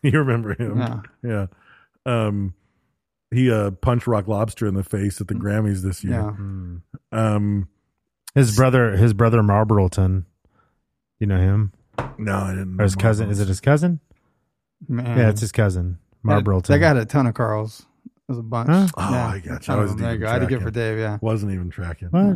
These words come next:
Speaker 3: You don't know who Marlboroton is?
Speaker 2: No,
Speaker 1: I
Speaker 2: it's
Speaker 1: do
Speaker 2: the,
Speaker 1: now.
Speaker 2: it's the cowboy. It's the black cowboy from Marlboro
Speaker 1: Yeah.
Speaker 2: for a different demographic.
Speaker 3: Exactly.
Speaker 2: Yeah.
Speaker 1: Yeah.
Speaker 2: He's leaning against, like, a, a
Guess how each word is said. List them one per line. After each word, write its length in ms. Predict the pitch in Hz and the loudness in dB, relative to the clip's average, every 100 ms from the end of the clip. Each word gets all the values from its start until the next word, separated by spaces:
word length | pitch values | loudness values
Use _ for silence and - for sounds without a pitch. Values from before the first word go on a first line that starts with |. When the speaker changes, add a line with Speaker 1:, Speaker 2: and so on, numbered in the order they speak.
| - | 0
Speaker 3:
You 140 | 110 | 4
don't 100 | 131 | 6
know 60 | 131 | 8
who 60 | 123 | 6
Marlboroton 680 | 113 120 143 - 160 175 | 4 4 2 2 2 2
is? 200 | 170 - - | -2 -8 -10
Speaker 2:
No, 120 | 117 | -2
Speaker 1:
I 80 | 123 | 0
Speaker 2:
it's 80 | 123 | 0
Speaker 1:
do 60 | 120 | 0
Speaker 2:
the, 40 | |
Speaker 1:
now. 120 | 113 | 0
Speaker 2:
it's 80 | 107 | 0
the 80 | 131 | 0
cowboy. 380 | - 156 131 123 | 2 2 2 0
It's 100 | 127 | 0
the 60 | |
black 340 | 120 135 143 143 | 2 4 4 0
cowboy 380 | 127 120 117 107 | -2 0 0 0
from 160 | 117 | -2
Marlboro 440 | 117 110 113 110 - _ _ | -2 -2 -4 -6 -10 _ _
Speaker 1:
Yeah. 180 | 110 98 | -6 -2
Speaker 2:
for 80 | 131 | 0
a 40 | |
different 260 | 127 123 120 | 2 0 0
demographic. 320 | 117 113 117 113 107 | 0 2 0 0 0
Speaker 3:
Exactly. 580 | 92 117 113 82 80 82 - | 2 2 0 -2 -4 -8 -10
Speaker 2:
Yeah. 80 | 107 | -12
Speaker 1:
Yeah. 80 | 92 - _ _ _ _ _ _ - | -12 -16 _ _ _ _ _ _ -2
Speaker 2:
He's 160 | 135 | 2
leaning 180 | 143 139 | 4 6
against, 240 | 127 123 127 | 6 4 0
like, 160 | 117 | -4
a, 360 | 113 113 110 - - | -4 -6 -8 -12 -14
a 100 | - | -18